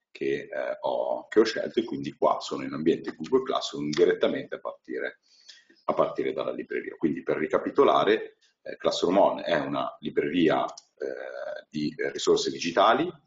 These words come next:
variegata per primaria e secondaria di primo grado, eh, che è innestabile sulle piattaforme scolastiche o anche direttamente sul proprio,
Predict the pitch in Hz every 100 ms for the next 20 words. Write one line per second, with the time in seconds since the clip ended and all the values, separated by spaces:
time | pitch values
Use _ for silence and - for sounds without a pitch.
0 | _ - 69 71 73 71 - - 69 -
1 | 69 76 78 71 76 76 78 71 71 -
2 | 113 127 67 65 104 113 - _ _ _
3 | _ - - 67 87 82 80 - - 90
4 | 80 80 - - 90 76 80 80 78 85
5 | 78 73 71 - 85 92 - - 73 73
6 | - - 76 69 73 65 - 80 107 -
7 | - 71 - 85 - 67 65 _